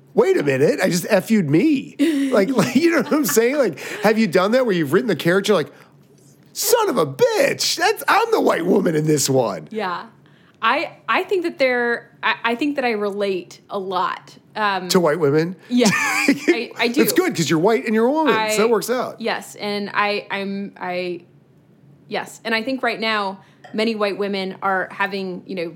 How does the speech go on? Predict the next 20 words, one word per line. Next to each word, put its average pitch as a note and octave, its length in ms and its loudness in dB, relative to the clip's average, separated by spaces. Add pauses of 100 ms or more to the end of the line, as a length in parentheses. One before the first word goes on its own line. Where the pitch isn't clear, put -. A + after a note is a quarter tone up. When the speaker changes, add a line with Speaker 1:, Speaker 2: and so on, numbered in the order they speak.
(120)
Speaker 2:
you A3+ 100 -6
can A3+ 140 -8
watch G#3 200 -4
S G3 220 -10
N F#3+ 80 -8
L F#3+ 140 -6
skits F#3+ 320 -14
about E3+ 260 -10
this, F3+ 240 -14
but F#3+ 220 -10
there's G#3 340 -6
just - 400 -16
a G#3+ 80 -6
lot A3 220 -2
of G#3+ 80 -16
talk F#3+ 260 -6
about, F3 420 -8
you G3 100 -14
know, F#3 80 -10
re-examining F3+ 920 -6